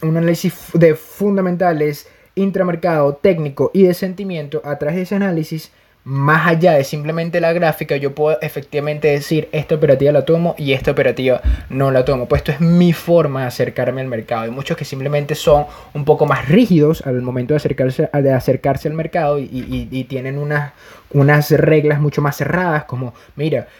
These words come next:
este, si pasa esto, yo entro, si pasa esto, yo salgo". Eso lo apoyo, sobre todo si eres un trader que está comenzando, si eres un estudiante especulativo, como lo llamo yo.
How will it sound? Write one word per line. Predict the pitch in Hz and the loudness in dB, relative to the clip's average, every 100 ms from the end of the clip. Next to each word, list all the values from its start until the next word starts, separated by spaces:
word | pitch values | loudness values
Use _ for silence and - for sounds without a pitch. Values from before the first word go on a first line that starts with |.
| _ | _
este, | - 123 147 | -12 -6 -4
si | 151 | -2
pasa | 143 135 160 151 | 0 0 4 4
esto, | 151 - | 4 0
yo | 139 147 | 2 2
entro, | 165 160 151 | 2 0 -2
si | - | 0
pasa | 135 123 143 | 0 0 0
esto, | 143 - | 0 0
yo | 143 131 | -2 -2
salgo". | 170 165 143 147 | -2 0 0 0
Eso | 156 - | -2 -4
lo | 185 170 | 0 0
apoyo, | 143 185 170 147 | 2 2 4 2
sobre | 143 147 139 | 2 2 2
todo | 143 156 | 4 2
si | 185 | 2
eres | 170 | 0
un | 180 180 | -2 -2
trader | 180 170 175 | 0 0 0
que | 170 | -4
está | 143 131 | -8 -8
comenzando, | 165 151 170 160 143 | -8 -8 -8 -10 -10
si | 147 | -10
eres | 143 | -10
un | 170 - | -10 -10
estudiante | - 143 143 147 165 | -12 -6 -4 -2 -2
especulativo, | - 160 135 131 196 139 | 0 2 2 4 2 2
como | 131 123 | 0 -2
lo | |
llamo | 123 127 | -2 0
yo. | 160 165 | 2 0